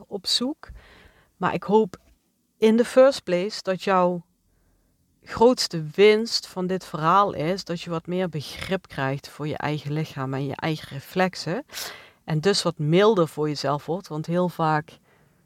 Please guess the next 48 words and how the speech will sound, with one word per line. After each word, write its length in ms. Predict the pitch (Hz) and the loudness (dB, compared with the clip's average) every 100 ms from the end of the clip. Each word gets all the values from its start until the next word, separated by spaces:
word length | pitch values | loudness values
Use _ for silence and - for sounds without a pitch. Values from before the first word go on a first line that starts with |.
| _ _ _ | _ _ _
zijn 280 | - 156 165 | -8 -2 2
mensen 380 | 175 170 - 160 | 2 2 -2 -6
die 140 | 165 | -4
in 140 | 170 | 0
die 100 | 175 | 0
spanning 440 | 160 - 185 180 160 | -2 -4 -2 0 -2
zitten 260 | 165 - | -4 -6
en 120 | - 170 | -4 0
daar 180 | 170 | 2
niet 160 | 175 - | 2 0
uitkomen 540 | 175 196 - 165 160 | -2 -4 -4 -4 -2
ook 220 | - 233 208 | 2 0 0
nog 140 | 170 | -4
eens 100 | 143 | -4
een 60 | 151 | -6
keer 200 | 160 151 | -4 -2
heel 240 | 156 135 | -2 0
hard 240 | 156 - | 0 -2
voor 160 | - 147 | -6 -10
zichzelf. 640 | 139 - 135 143 196 - | -8 -6 -2 -2 -2 -6
Want 240 | 156 170 170 | -2 -2 0
ja, 240 | 165 151 | 2 4
ik 100 | 127 | 2
ben 160 | 156 170 | -4 -4
toch 140 | 160 | -6
zo'n 120 | - 160 | -6 -6
stomkop, 720 | - 185 180 - 165 160 - - | -4 -4 -4 -2 -4 -4 -12 -8
eh, 400 | 165 165 160 156 - - | -4 -2 0 -2 -6 -4
dat 160 | 170 | -2
het 120 | 156 | -2
niet 180 | 156 147 | -6 -2
lukt. 440 | 196 180 220 - - - - - - _ _ | 4 4 2 -12 -20 -20 -20 -20 -20 _ _
En 140 | 165 | -4
ik 100 | 165 | -4
hoef 200 | - 208 | -4 -2
helemaal 280 | 190 185 175 | 4 4 4
niet 160 | 160 143 | 0 2
bang 220 | 170 165 | 0 0
te 100 | 151 | -2
zijn, 340 | 170 156 151 | -2 -2 0
want 260 | 147 190 175 | 4 4 4
hij 180 | 151 151 | 0 -2
doet 240 | 214 - | -4 -6
niks. 440 | 143 185 - - - _ - - - _ | -6 -6 -8 -14 -16 _ -20 -20 -20 _
Ja, 300 | - 175 - 170 | 4 6 4 2
weet 240 | 202 220 | 0 2
je, 240 | 254 240 - _ | 2 2 0 _
ehm, 600 | 190 196 190 185 180 185 | -2 2 2 2 0 -4